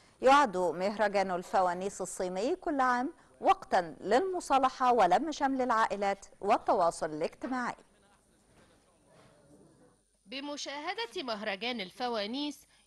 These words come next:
Speaker 2: يمكن للصينيون أن يشعروا بأجواء السنة القمرية الجديدة،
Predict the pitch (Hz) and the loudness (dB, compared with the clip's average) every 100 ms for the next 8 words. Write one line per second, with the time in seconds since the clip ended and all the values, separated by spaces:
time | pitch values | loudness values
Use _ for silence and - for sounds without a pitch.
0 | 247 381 480 403 320 240 - 247 226 220 | -8 -8 -6 -6 -6 -8 -8 -8 -6 -4
1 | 214 254 339 381 254 214 185 - 220 277 | -4 -4 -4 -4 -4 -4 -6 -4 -4 -4
2 | 262 220 185 190 220 214 - 233 226 202 | -4 -4 -4 -6 -6 -6 -8 -8 -6 -8
3 | 175 214 202 208 233 180 202 180 208 226 | -8 -8 -6 -6 -6 -6 -8 -6 -4 -4
4 | 285 180 - | -4 -4 -6